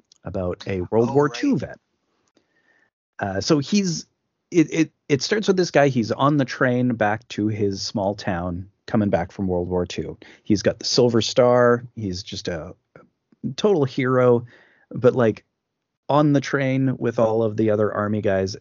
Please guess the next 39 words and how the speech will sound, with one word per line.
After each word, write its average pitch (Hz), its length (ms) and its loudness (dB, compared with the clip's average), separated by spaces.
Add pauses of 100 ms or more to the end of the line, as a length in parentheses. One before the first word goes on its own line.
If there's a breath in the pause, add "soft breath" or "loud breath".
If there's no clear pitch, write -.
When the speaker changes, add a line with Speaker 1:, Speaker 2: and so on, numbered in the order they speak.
(120)
Speaker 1:
there's 104 200 2
a 104 60 -2
black 113 280 0
guy 110 180 2
who 120 80 0
wants 104 240 -4
to - 60 -14
get 98 120 -2
a 98 40 -2
drink, 101 400 -2 (300 soft breath)
and 104 140 -2
he's 104 260 -2
refused 143 400 -2
a 131 60 0
drink 117 300 0
'cause, 101 400 0 (120)
you 113 100 -6
know, 95 200 -4 (300)
it 117 140 0
was 127 120 0
still - 180 0
Speaker 2:
Yeah. 139 60 0
Speaker 1:
segregated 120 760 2 (200)
<laughs> - 160 -12
in 123 180 -4 (120)
forty-five. 104 840 -6 (460 loud breath)
Speaker 2:
<laughs> - 240 -10 (480 loud breath)
Speaker 1:
So 135 540 8
Speaker 2:
Fuck. - 260 -16 (280)
Speaker 1:
he's 208 360 0
completely 196 500 2
disillusioned 185 540 2
by 180 80 4
this. 175 160 2
He 135 120 0
gets 135 280 0
in 131 80 0
a 107 80 -2
fight 123 320 2